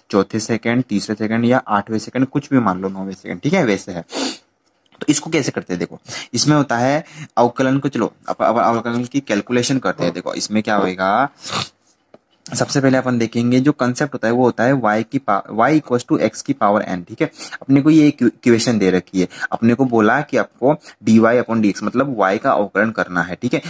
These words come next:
तो अपन ने y का अवकलन कर दिया x के सापेक्ष, तो अपन इसको सॉल्व करेंगे। d और जो ये, ए, ये वैल्यू है y की वो पूरी रखेंगे x की पावर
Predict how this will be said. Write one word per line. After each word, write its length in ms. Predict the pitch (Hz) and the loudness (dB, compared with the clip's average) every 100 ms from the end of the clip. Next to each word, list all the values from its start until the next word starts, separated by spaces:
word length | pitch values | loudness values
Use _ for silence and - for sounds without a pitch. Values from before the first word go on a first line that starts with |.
| - | -2
तो 80 | 113 | -2
अपन 160 | 123 131 | 2 2
ने 80 | |
y 280 | 143 101 95 | 4 2 0
का 140 | 110 113 | 2 2
अवकलन 480 | 104 - 101 110 | 2 0 0 0
कर 160 | 120 95 | -2 -4
दिया 240 | 92 117 - | 0 0 0
x 160 | 143 - | -4 -4
के 120 | 175 | -6
सापेक्ष, 460 | 170 165 175 - - - _ | -2 -2 -2 -6 -14 -16 _
तो 220 | 117 113 | 4 6
अपन 280 | 120 113 120 | 4 2 2
इसको 180 | 120 131 | 2 2
सॉल्व 200 | 117 95 | 0 0
करेंगे। 320 | 92 92 98 95 104 | -2 -2 -2 -4 2
d 240 | 107 147 147 - - - | 6 6 4 -6 -18 0
और 240 | 104 104 | 2 4
जो 280 | 98 104 104 | 2 4 6
ये, 300 | 104 104 104 | 6 4 2
ए, 400 | - 95 98 95 95 | 4 4 6 4 2
ये 100 | 95 | 0
वैल्यू 260 | 98 104 131 | 2 4 4
है 80 | 123 | 6
y 220 | 104 92 | 4 2
की 140 | - 104 | 2 -2
वो 60 | |
पूरी 260 | 95 101 98 | 0 -2 -2
रखेंगे 300 | 98 113 107 | -2 0 0
x 140 | - | -2
की 100 | - | -10
पावर 280 | - 90 | -2 0